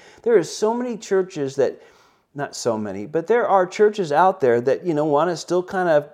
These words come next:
the, the pastor's gotta wear, you know, a three or four thousand dollar suit. You know, he, he has to have, you know, a, a, a very ornate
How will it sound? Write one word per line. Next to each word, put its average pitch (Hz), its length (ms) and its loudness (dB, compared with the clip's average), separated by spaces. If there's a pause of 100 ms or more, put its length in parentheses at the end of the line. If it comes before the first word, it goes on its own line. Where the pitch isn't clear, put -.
(100)
the, 131 100 0
the 135 180 -4
pastor's 160 480 -6
gotta 156 220 2
wear, 165 460 2
you 143 120 -2
know, 135 180 -2
a 127 120 -6
three 143 240 -8
or 151 80 -2
four 147 180 0
thousand 135 420 4
dollar 123 300 6
suit. 139 480 -4 (720)
You 160 140 0
know, 143 320 8
he, 151 180 -2
he 151 220 0
has 160 320 4
to 156 100 -2
have, 151 480 6 (260)
you 135 140 -2
know, 135 420 4
a, 120 300 2
a, 120 280 4
a 127 40 4
very 160 480 6
ornate 151 720 2